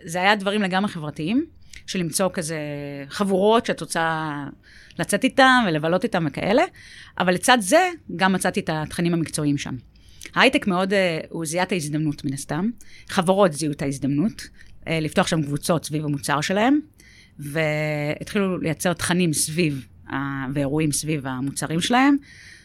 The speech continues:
זה לגמרי מנוע שיווקי, היום מיטאפ. אמ,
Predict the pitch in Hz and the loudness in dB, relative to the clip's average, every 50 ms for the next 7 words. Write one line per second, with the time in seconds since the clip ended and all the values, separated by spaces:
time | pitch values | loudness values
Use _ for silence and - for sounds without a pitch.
0 | _ _ _ - - 202 208 202 233 247 262 277 269 262 254 240 233 226 214 196 | _ _ _ -2 0 2 4 6 6 8 8 8 6 6 4 4 4 4 4 4
1 | 214 208 208 - - 175 165 165 - 156 131 - - - _ _ - - - 135 | 4 2 2 0 -2 -4 -4 -6 -6 -8 -8 -10 -14 -20 _ _ -12 -6 -4 -4
2 | 131 127 135 - - - - - - - - - - - - - - - - - | -2 -2 -2 -4 -6 -10 -14 -14 -16 -16 -16 -20 -20 -20 -20 -20 -20 -20 -20 -20
3 | - - - - | -20 -14 -10 -6